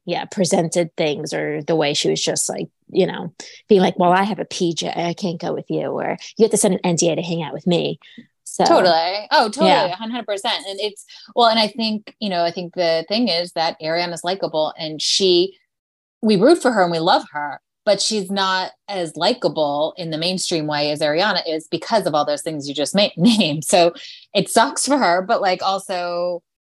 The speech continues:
Speaker 2: if you didn't do all these things, you know, people would be on your side because you're just, your personality back then, maybe you're not like that anymore, but your personality back then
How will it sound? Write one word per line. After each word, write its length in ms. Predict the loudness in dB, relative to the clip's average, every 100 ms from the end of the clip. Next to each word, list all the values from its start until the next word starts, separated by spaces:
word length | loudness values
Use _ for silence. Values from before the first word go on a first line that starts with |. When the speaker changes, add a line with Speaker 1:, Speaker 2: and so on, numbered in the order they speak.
| -14
Speaker 2:
if 120 | -6
you 80 | -2
didn't 160 | -2
do 140 | 0 0
all 120 | 0
these 180 | -2 -4
things, 540 | -6 -6 -8 -12 -16 -6
you 140 | -2
know, 220 | 0 -2 -6 -6
people 240 | -2 4
would 140 | 4 4
be 100 | 2
on 140 | 0
your 100 | -4
side 340 | -2 -2 -2
because 380 | -6 -6 -6 -4
you're 100 | -4
just, 260 | -4 -6 -8 _ _
your 360 | -2 0 0 -4 _
personality 1120 | 0 2 4 4 4 4 4 2 0 -4 -6 -4
back 220 | -4 -2
then, 240 | -2 -2 -4
maybe 200 | -8 -8
you're 80 |
not 120 | -8 -8
like 120 | -4
that 120 | -2
anymore, 340 | -2 -6 -6
but 100 | -6
your 80 | -6
personality 540 | 0 0 2 0 2 2
back 200 | 2 0
then 220 | -2 -4